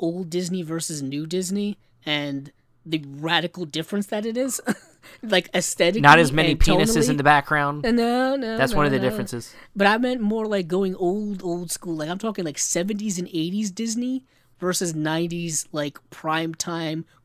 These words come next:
Speaker 1: golden age Disney.
Speaker 2: Yeah.
Speaker 1: And, like, how did we get from there to there? Like, how did we go from making, like, The Rescuers to making Beauty and the Beast?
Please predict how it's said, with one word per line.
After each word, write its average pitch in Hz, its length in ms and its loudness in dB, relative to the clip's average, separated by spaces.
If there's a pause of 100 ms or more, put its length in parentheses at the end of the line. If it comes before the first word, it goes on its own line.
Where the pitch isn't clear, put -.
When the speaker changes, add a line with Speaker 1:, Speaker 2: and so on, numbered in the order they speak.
(160)
Speaker 1:
golden 165 460 -2
age 151 340 -4
Disney. 151 480 -2 (240)
Speaker 2:
Yeah. 120 140 -4
Speaker 1:
And, 147 140 -2
like, 143 320 -6 (520)
how 180 340 -2
did 180 220 -4
we 165 120 -6
get 160 240 -2
from 147 480 -6 (560)
there 165 460 -2
to 180 200 -4
there? 143 480 -4 (300)
Like, 143 100 -10
how 185 120 0
did 202 140 -4
we 190 100 -6
go 180 180 -2
from 151 400 -4 (520)
making, 165 380 -4
like, 151 200 -6 (260)
The 156 160 -6
Rescuers 208 840 -6
to - 160 -8
making 156 520 -4 (420)
Beauty 160 340 -2
and 151 120 -4
the 139 40 -6
Beast? 139 520 -8